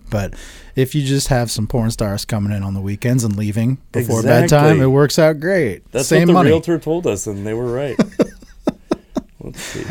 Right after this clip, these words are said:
Speaker 1: I didn't even realize that the, you had cameras going until about halfway through last week.
Speaker 2: Oh, really? That's so funny.
Speaker 1: Yeah, and at that point, I was like, "I never gave my consent to be filmed."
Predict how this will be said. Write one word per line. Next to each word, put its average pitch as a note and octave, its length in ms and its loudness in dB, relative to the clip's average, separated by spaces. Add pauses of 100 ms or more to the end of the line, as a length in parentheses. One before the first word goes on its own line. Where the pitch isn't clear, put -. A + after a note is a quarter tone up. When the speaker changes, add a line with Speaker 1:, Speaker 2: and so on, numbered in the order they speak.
Speaker 1:
I D#3 120 2
didn't A#3 160 6
even F#3+ 180 2
realize E3 520 2
that B2 280 0
the, B2 140 0 (100)
you B2+ 160 4
had C3 160 2
cameras A#2 400 0
going C3 300 2
until A#2 240 2
about G#2+ 260 2
halfway G#2 380 -2
through A2 220 -4
last G2 360 -4
week. G2 160 -2
Speaker 2:
Oh, D3 220 6
really? C3+ 420 4
That's A#2+ 240 0
so A2+ 140 -2
funny. F#2 280 -6 (160)
Speaker 1:
Yeah, F#2+ 460 -2 (140)
and F#2+ 360 -6 (600)
at A2 160 -6
that G#2 200 -4
point, F#2 220 -4
I F2+ 100 -2
was F2+ 200 -6
like, E2+ 340 -6
"I A2 320 -2
never G2+ 280 -4
gave F2 200 -6
my F2 160 -6
consent F#2 520 -8
to - 80 -12
be F2+ 120 -6
filmed." F2 600 -6